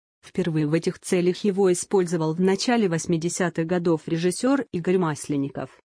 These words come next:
Он задействовал здание в картине "Приключения Шерлока Холмса и доктора Ватсона. Собака Баскервилей". Замок изображал внешний вид Баскервиль-холла из рассказа "Мантимера".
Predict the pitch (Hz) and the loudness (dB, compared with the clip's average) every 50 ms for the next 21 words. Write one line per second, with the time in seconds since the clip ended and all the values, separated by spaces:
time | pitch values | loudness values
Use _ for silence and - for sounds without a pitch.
0 | _ _ _ _ _ - - 180 180 165 165 175 170 175 185 175 170 - - 170 | _ _ _ _ _ -2 0 2 2 2 2 0 2 4 4 4 4 2 -4 -2
1 | 165 160 160 156 160 190 220 240 247 240 202 180 - - - 160 156 - - 247 | 0 0 -2 -2 -2 0 2 2 2 2 2 0 -4 -4 -6 -6 -6 -2 -2 0
2 | 262 254 226 214 - 175 170 - - 190 185 - - 196 175 170 165 156 156 147 | 2 2 2 0 0 -2 -4 -2 -2 -4 -4 -2 0 2 2 2 2 0 0 -2
3 | - 190 175 180 185 190 180 - 214 190 - - 170 165 170 - - 185 147 - | -2 -2 0 2 4 2 2 2 0 -4 0 2 2 2 2 0 -2 -4 -4 -2
4 | - 202 180 185 180 - - 180 165 165 165 160 160 170 - - - - 233 277 | -2 -2 0 0 -4 -4 -4 -4 -2 0 0 -2 -2 -4 -6 -6 -4 -2 0 2
5 | 277 233 156 139 147 - _ _ _ - - 175 170 196 226 226 - 196 175 190 | 2 2 2 0 -2 -6 _ _ _ -6 -4 -2 0 0 -2 -2 -2 -2 -2 -2
6 | 185 - - 170 156 - 147 147 143 135 131 135 - _ _ _ _ _ _ _ | -4 -4 -4 -4 -4 -2 -2 -2 -2 -2 -4 -8 -10 _ _ _ _ _ _ _
7 | - 180 175 196 196 202 190 180 - 202 175 180 170 170 175 170 160 180 170 165 | -6 0 2 2 4 4 2 2 0 0 2 2 0 2 0 0 0 0 0 0
8 | 160 170 180 175 165 - - 190 180 180 196 196 185 175 185 - - - 165 185 | 2 2 2 2 2 0 0 0 2 2 2 0 0 -2 -4 -4 -2 -4 -4 0
9 | 202 233 233 226 - - 175 165 156 156 156 156 156 156 165 165 165 - - 185 | 0 0 0 -2 0 0 0 2 2 0 0 -2 -2 -2 -4 -4 -4 -4 -2 -2
10 | 175 - 170 160 165 156 156 151 - 190 190 180 160 143 139 131 127 | -2 0 2 2 2 2 0 0 0 0 2 2 2 0 -2 -4 -8